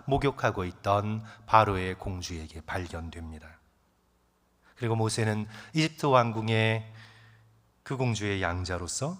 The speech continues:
자라게 되죠. 모세는 자라, 자라면서 정체성의 위기를 겪었음에 틀림없습니다. 왕궁에서 자라는 다른 왕자들과 외모가 달랐을 것입니다.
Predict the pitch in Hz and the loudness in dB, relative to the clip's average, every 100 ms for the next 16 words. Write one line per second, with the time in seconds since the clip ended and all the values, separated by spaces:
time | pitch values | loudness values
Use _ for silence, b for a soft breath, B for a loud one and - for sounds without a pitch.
0 | - - - 82 78 80 80 - 80 85 | -14 -10 -6 -4 -6 -10 -10 -12 -14 -20
1 | _ _ _ _ _ _ _ _ _ _ | _ _ _ _ _ _ _ _ _ _
2 | _ _ _ _ B B B B - 139 | _ _ _ _ B B B B -2 2
3 | 156 156 156 147 147 - 143 139 143 135 | 6 6 10 10 10 6 8 10 10 6
4 | 131 135 131 127 139 - 139 131 131 131 | 2 2 2 -2 -2 -2 -2 -2 0 0
5 | 127 123 - 117 113 117 - 135 120 107 | 0 0 -2 -4 -2 -4 -2 -2 0 0
6 | - 107 92 78 76 - _ _ _ B | -2 -4 -6 -8 -12 -18 _ _ _ B
7 | B B B 135 139 139 135 131 131 127 | B B B 6 6 6 0 0 4 6
8 | 127 123 123 139 147 139 110 110 107 101 | 6 4 4 4 4 4 4 4 0 0
9 | 104 104 113 113 113 117 123 123 - 113 | 2 2 2 -2 -2 0 0 0 -2 -8
10 | 95 - 85 78 82 | -10 -12 -12 -16 -18